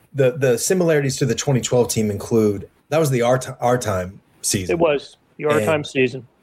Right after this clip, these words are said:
Speaker 1: and there were some expectations, and there was, it was a building thing, and it was just a huge disappointment.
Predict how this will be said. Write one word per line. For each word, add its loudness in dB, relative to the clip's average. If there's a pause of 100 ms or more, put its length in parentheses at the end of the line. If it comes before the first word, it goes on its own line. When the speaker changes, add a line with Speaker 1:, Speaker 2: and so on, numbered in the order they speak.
(140)
Speaker 1:
and 2
there 2
were 4
some -2
expectations, 0
and -2
there -2
was, -2
it 2
was 2
a 0
building 0
thing, 2
and 2
it -4
was -2
just -4
a -4
huge 0
disappointment. -2